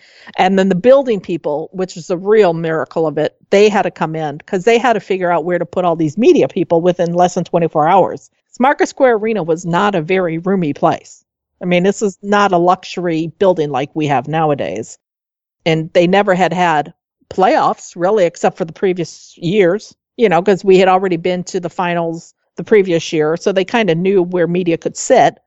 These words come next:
'cause you have to put the media somewhere. Then you have to reseat those people that have tickets in those seats. What happens during the playoffs is that there's a section that is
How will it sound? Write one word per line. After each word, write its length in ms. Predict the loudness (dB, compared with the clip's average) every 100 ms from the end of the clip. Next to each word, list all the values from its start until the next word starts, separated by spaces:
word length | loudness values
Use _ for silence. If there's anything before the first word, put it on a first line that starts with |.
| _ _ _
'cause 140 | 0
you 60 | 2
have 160 | 2
to 60 | -2
put 160 | -6 -4
the 80 |
media 240 | -6 -4 -6
somewhere. 480 | -4 -4 -4 -14 _ _ _
Then 180 | 2 2
you 80 | 0
have 160 | -2
to 80 | -4
reseat 480 | -8 -10 -8 -10 0
those 220 | 0 2
people 420 | 0 -2 -4 -14 _ _ _
that 160 | 0 2
have 220 | 0 -2
tickets 480 | -4 -6 -10 -16 -12 -4
in 160 | -2
those 180 | -2 -4
seats. 260 | -8 -12 -18 _ _ _ _
What 200 | -2 -2
happens 380 | -4 -4 -4 -6
during 320 | -4 -4 -6
the 40 |
playoffs 580 | -4 -2 0 0 -2 _ _ _ -4
is 220 | -2 0
that 280 | 2 2 0
there's 260 | 0 2 2
a 60 | -4
section 560 | -8 -8 -8 -8 -2
that 160 | 0 0
is 200 | -2